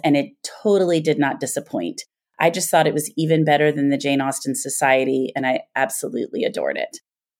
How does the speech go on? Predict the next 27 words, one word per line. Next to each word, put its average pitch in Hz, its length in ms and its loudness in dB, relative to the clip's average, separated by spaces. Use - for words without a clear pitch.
So - 160 2
a 170 40 6
little 196 180 2
bit 240 160 2
more 190 160 2
about 160 260 2
the 165 60 -4
story. - 460 -4
Bloomsbury 240 460 2
Books - 340 0
is 156 140 -2
an 151 140 2
old-fashioned, 160 880 2
new 151 400 4
and 170 200 2
rare 151 220 4
bookstore 135 600 0
that 139 120 2
has 135 160 2
persisted 160 640 -2
and 190 180 -2
resisted 185 480 -2
change 127 540 -2
for 151 160 2
a 135 80 4
hundred 143 400 0
years. 107 440 -4